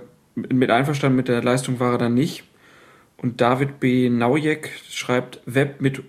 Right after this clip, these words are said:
ungewöhnlicher Linie bei Luftduellen.“ Äh, ein Malte Dürr schreibt, „Howard Webb,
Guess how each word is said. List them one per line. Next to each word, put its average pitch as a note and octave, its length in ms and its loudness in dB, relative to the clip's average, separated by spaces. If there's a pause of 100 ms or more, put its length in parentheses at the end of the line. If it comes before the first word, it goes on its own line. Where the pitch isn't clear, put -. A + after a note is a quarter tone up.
ungewöhnlicher D#3 760 2
Linie C3+ 500 2 (440)
bei B2 440 2
Luftduellen.“ C#3 1040 0 (440)
Äh, B2 440 -2 (580)
ein C3+ 200 4
Malte C3+ 280 4
Dürr C3+ 240 2
schreibt, C3+ 460 -2
„Howard C#3 280 2
Webb, C3 260 0